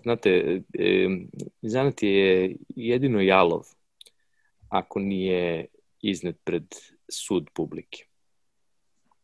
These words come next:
E, tada je to hobi i amaterizam. E, ne u onom, e,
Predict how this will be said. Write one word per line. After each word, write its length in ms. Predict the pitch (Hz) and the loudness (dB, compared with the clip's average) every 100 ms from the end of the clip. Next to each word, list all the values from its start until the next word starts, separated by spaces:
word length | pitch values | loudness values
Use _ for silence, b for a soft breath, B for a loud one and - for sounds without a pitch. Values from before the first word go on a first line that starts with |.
| _ _ - | _ _ -14
E, 560 | 107 90 85 90 90 90 _ | -10 -8 -8 -6 -6 -8 _
tada 280 | - 104 104 | 0 2 4
je 340 | 98 92 92 - | 4 2 0 -4
to 480 | - 98 95 92 87 _ _ _ - | 2 4 6 6 2 _ _ _ 0
hobi 360 | 92 - - _ _ _ b b b _ | 0 0 -20 _ _ _ b b b _
i 100 | - | -4
amaterizam. 680 | 92 90 - 95 92 78 - _ _ _ - - _ _ _ _ - | -2 -2 -2 0 0 -4 -12 _ _ _ -20 -20 _ _ _ _ -4
E, 340 | 95 87 90 | -2 0 0
ne 340 | 107 147 147 131 | 0 2 2 0
u 140 | 127 | 0
onom, 320 | 123 113 | 0 0
e, 40 | 110 | 0